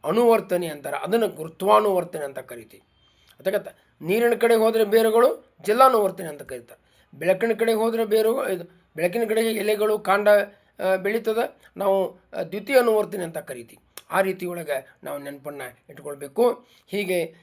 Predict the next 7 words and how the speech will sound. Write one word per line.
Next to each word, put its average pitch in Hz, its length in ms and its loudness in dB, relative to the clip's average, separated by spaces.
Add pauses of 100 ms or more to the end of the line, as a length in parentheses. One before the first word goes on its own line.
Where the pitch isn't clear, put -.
(120)
ಏನು 160 280 -10
ಭೂಮಿಯ 226 400 -2
ಬಲಕ್ಕೆ 175 400 -8
ಸಸ್ಯಗಳು 147 560 -12
ತೋರುವಂಥ 135 520 -10
ಒಂದು 127 240 -12
ಅನುವರ್ತನೆ 147 800 2